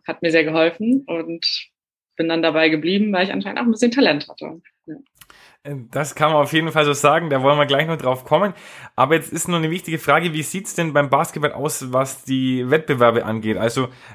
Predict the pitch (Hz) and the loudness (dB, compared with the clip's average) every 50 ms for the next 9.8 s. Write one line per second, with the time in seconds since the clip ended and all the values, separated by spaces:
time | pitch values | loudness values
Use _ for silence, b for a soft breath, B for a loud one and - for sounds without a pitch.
0 | B - 117 127 127 131 131 127 113 87 80 95 131 143 - - 170 165 151 147 | B 0 2 2 2 0 -2 -4 -6 -8 -4 -2 0 0 0 0 -2 0 0 2
1 | 127 151 160 - - 147 139 160 165 - - 160 - - - 147 139 131 165 170 | 2 2 0 0 -2 -4 -2 -2 -2 -2 -4 -8 -8 -6 -6 -2 0 0 0 0
2 | - - - 156 151 143 - - 139 139 139 139 147 139 - 151 139 - - - | -2 -4 -4 -2 -2 -4 -4 -6 -6 -4 -4 -6 -6 -8 -8 -10 -10 -10 -6 -4
3 | 143 143 147 156 170 175 170 170 165 147 - 151 143 - - - 151 139 127 - | -2 -2 0 0 -2 -2 -2 -2 -2 -2 -4 -4 -4 -4 -4 -2 -2 -2 -2 -2
4 | 147 170 190 190 180 175 - - 165 170 165 160 165 156 156 151 147 - - - | -2 0 2 2 2 2 0 -2 -4 -2 0 2 2 2 4 2 0 -2 -4 -10
5 | - 110 127 123 123 127 147 156 165 160 - - - 160 160 147 147 151 131 - | -10 -8 -8 -8 -8 -10 -8 -6 -6 -6 -8 -6 -4 -4 -4 -2 -2 -4 -4 -4
6 | 151 151 160 151 - 147 143 - - 131 127 117 - 135 147 165 190 180 160 143 | -6 -6 -6 -4 -2 -2 -2 0 -2 -4 -4 -4 -4 0 2 2 2 0 -2 -4
7 | 127 117 117 127 131 131 123 120 120 123 B B B B B B B B 110 127 | -2 -2 -2 -2 -2 -4 -4 -6 -10 -12 B B B B B B B B 0 2
8 | 151 160 151 147 147 147 143 135 147 151 147 139 127 - - 135 131 127 131 117 | 2 2 4 4 2 2 2 -2 -6 -4 -4 -4 -4 -4 -4 -4 -4 -4 -4 -4
9 | 113 123 139 180 180 - - 160 180 208 220 214 - - _ | -2 0 -2 -2 -2 -4 -6 -6 -8 -8 -10 -14 -18 -20 _